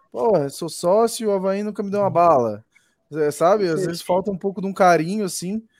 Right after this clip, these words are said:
Speaker 1: porque tem gente que quer ganhar uma bala, quer ganhar uma camisa, quer ganhar um-, e pelo menos acho que esse ano vai ter, né? Como, como tu falou, né, Grego? Vai ter uma camisa retrô aí, que volta e meia eles botam lá no nosso grupo do WhatsApp.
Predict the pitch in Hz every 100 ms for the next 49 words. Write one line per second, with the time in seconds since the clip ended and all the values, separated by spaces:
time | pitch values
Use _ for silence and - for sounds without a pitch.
0 | _ _ _ _ _ _ 175 165 185 170
1 | 185 185 202 208 208 208 - _ _ _
2 | - 185 185 190 202 202 233 262 165 170
3 | 165 180 196 196 196 190 226 180 175 170
4 | 185 185 _ - - - - - - -
5 | 180 190 185 190 202 190 214 - 185 185
6 | 202 202 196 190 208 185 175 160 _ 156
7 | 151 165 151 175 175 170 147 135 131 131
8 | 143 156 156 160 156 156 165 156 123 151
9 | 165 156 156 156 120 135 156 165 156 160
10 | 135 151 156 156 151 151 147 - 147 151
11 | 151 151 147 - 135 170